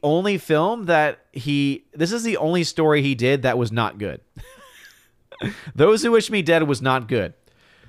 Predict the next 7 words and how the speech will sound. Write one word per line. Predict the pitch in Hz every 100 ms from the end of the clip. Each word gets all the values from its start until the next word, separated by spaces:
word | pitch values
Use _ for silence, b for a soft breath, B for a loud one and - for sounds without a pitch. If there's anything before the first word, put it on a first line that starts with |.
| b
Um, | 123 127 127 127 123
so | - 160
he | 165
had | 156
one | 139 123 175 220 247 226 _
bad | 131 113 151 165 147
film, | 156 135 95 156